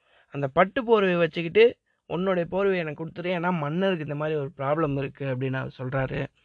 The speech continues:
அவன் எதுவுமே கேட்கல. "அட போங்கய்யா, கிழிஞ்ச போர்வையை மடிச்சு இந்த மரத்து கீழே வச்சுட்டு போவேன்,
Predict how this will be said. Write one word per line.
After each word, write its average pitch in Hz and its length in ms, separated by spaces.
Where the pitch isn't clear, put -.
அவன் 139 260
எதுவுமே 175 380
கேட்கல. 156 460
"அட 165 240
போங்கய்யா, 185 480
கிழிஞ்ச 202 340
போர்வையை 175 360
மடிச்சு 175 380
இந்த 185 200
மரத்து 160 340
கீழே 170 220
வச்சுட்டு 156 380
போவேன், 143 440